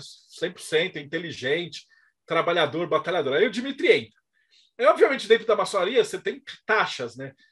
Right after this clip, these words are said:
Porque você tem o templo, você tem aluguel, você tem documento, tem mensalidade, tá?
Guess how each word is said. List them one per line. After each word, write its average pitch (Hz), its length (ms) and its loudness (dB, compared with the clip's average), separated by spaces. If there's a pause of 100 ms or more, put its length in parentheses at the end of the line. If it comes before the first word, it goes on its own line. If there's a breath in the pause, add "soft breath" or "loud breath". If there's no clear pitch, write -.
(260)
Porque 143 220 -8
você 160 180 -8
tem 185 140 0
o 214 100 4
templo, 196 400 4
você 160 120 -12
tem 147 120 -6
aluguel, 160 720 4
você 143 180 -8
tem 143 300 -4
documento, 165 800 -2
tem 143 140 -10
mensalidade, 151 840 -2
tá? 110 100 -16